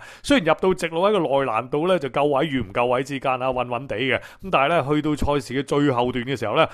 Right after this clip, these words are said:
搵到條路衝上嚟，不但止啊，而且呢個加速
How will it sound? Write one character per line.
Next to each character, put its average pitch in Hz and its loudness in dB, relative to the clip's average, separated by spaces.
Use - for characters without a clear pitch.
搵 185 4
到 247 10
條 147 2
路 143 2
衝 196 0
上 151 2
嚟， 113 -2
不 180 -2
但 117 -4
止 123 -10
啊， 147 0
而 104 -14
且 117 -2
呢 147 -6
個 123 -6
加 147 -6
速 147 -2